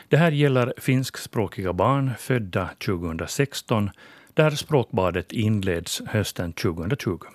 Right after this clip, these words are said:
I språkbadsdaghemmet sker vård, fostran och undervisning konsekvent på svenska.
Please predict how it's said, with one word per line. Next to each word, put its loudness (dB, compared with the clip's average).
I 2
språkbadsdaghemmet 2
sker 0
vård, 0
fostran -2
och 0
undervisning -4
konsekvent 0
på -4
svenska. -2